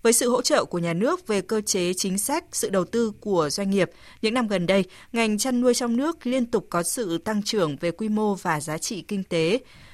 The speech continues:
Năm hai không hai hai, dù đối mặt với nhiều khó khăn do thiên tai dịch bệnh,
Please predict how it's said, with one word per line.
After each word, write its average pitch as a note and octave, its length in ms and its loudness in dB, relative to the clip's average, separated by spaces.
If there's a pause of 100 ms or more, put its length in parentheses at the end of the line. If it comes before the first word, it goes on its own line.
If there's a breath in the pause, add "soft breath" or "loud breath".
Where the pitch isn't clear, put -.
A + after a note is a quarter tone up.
(120)
Năm G#3 260 2
hai G#3 120 0
không G#3 200 -2
hai G#3 120 -2
hai, G3+ 300 2 (240 loud breath)
dù A#3 280 2
đối G#3+ 140 2
mặt C4+ 300 -2
với F3+ 180 2
nhiều A3+ 180 0
khó F3 180 -4
khăn A3+ 280 -4
do G#3 180 -2
thiên G3+ 220 -4
tai G3 220 -4
dịch F#3 180 -6
bệnh, F#3 180 2